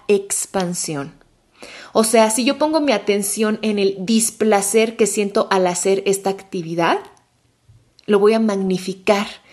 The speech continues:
En eso me voy a enfocar y, por lo tanto,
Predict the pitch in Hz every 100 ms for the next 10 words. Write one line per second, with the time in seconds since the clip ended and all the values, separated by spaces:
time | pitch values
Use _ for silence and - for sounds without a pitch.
0 | - - 196 233 262 240 240 240 226 226
1 | 202 - 180 190 190 196 196 247 262 -
2 | 226 349